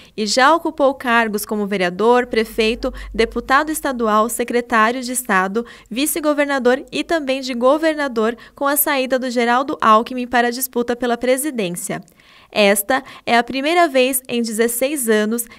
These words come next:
que as eleições não são definidas no primeiro turno.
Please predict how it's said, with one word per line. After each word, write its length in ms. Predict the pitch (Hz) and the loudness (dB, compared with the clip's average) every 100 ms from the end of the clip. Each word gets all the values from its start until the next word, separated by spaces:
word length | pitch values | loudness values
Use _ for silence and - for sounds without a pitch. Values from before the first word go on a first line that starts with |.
| _ | _
que 80 | 247 | 0
as 160 | 233 | 2
eleições 560 | 277 294 294 294 269 254 | 2 0 -2 -2 -4 -2
não 320 | 247 269 339 | -2 0 -2
são 260 | 339 302 285 | -2 -2 -2
definidas 540 | 285 285 254 233 240 | -4 -4 -4 -2 -2
no 80 | 254 | -4
primeiro 420 | 262 247 240 294 | -6 -2 0 0
turno. 480 | 302 220 170 170 | -2 -2 -2 -6